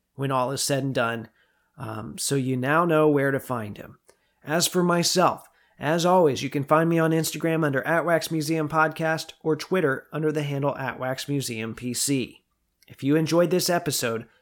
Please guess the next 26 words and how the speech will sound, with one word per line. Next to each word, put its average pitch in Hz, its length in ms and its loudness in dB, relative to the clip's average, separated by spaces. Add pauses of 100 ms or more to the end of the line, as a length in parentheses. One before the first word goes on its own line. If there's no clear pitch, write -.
(140)
I 139 120 -6
encourage 156 360 0
you 180 80 2
to 175 60 0
support 156 440 0
the 170 80 -4
show 143 280 0
by 120 200 -2
doing 131 280 -6
all 151 240 2
of 165 100 -2
your 165 200 2
eBay 139 360 0
purchasing 135 580 -4
through 143 140 -2
the 143 100 0
link 120 280 -4
on 117 80 -8
my 123 120 -4
site, 123 420 -2 (320)
which - 200 -6
is 120 100 -6
w 131 300 -2
w 147 280 2
w 143 340 0
dot 113 360 -2